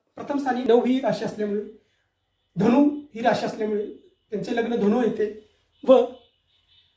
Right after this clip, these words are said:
धनु लग्नाचा स्वामी गुरु लग्नेश हा भाग्यस्थानामध्ये आहे,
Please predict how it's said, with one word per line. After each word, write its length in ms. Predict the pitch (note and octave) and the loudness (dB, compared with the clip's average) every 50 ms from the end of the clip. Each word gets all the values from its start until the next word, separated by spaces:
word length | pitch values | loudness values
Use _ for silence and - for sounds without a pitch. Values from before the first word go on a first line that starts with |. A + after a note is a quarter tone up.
| _ _ _ _ _ _ _ _ _ _ _ _ _ _ _ _ | _ _ _ _ _ _ _ _ _ _ _ _ _ _ _ _
धनु 240 | - F3 A#3+ B3+ D#4+ E4+ | 0 2 4 6 8 8
लग्नाचा 340 | E4 D#4 C4+ C#4+ C#4 - | 6 6 4 2 -2 -2
स्वामी 300 | - - C4 A#3+ A#3+ B3 C4 C#4+ - - - _ _ _ _ _ _ | -2 -2 -2 -2 -2 -2 -4 -6 -6 -10 -14 _ _ _ _ _ _
गुरु 260 | F3 F#3 B3+ C4+ C4 C4+ - | -8 -4 -2 -2 0 0 0
लग्नेश 400 | A3 A3 A3 A#3 B3+ C#4 C4+ - - | 0 0 0 0 0 0 0 -2 -2
हा 120 | A3 G#3+ A3+ - - - - - - - _ _ _ _ - - | -4 -6 -6 -6 -10 -16 -20 -20 -20 -20 _ _ _ _ -14 -8
भाग्यस्थानामध्ये 680 | F3+ F3 - F3 B3 B3+ - - A3+ A3 G#3+ G#3 G#3+ | -4 -4 -2 -2 -2 -2 -2 -2 0 0 0 0 0
आहे, 160 | F#3+ D#3+ E3+ | 0 -2 -2